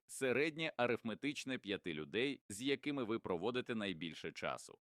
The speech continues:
Обирайте оточення, яке надихає вас. Успіх — це не доля, а вибір. Це вибір думати, діяти і жити по-іншому. Те, що ви побачили сьогодні,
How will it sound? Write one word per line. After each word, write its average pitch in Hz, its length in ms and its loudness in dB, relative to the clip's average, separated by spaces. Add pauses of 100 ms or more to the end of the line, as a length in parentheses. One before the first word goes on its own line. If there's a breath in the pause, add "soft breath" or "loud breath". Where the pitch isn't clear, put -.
(200)
Обирайте 123 720 6
оточення, 123 760 2 (120)
яке 76 560 -4 (140)
надихає 80 680 -2
вас. 60 340 -10 (460)
Успіх — 190 460 -2 (300)
це 214 180 2
не 165 140 0
доля, 92 440 2 (120)
а 90 120 4
вибір. 73 420 -6 (400)
Це 220 160 4
вибір 175 360 4
думати, 127 640 0
діяти 95 680 -2 (100)
і 147 160 2
жити 80 400 -4
по-іншому. 78 720 -6 (280)
Те, 120 180 2
що 120 200 -4
ви 117 120 0
побачили 104 560 0
сьогодні, 131 520 0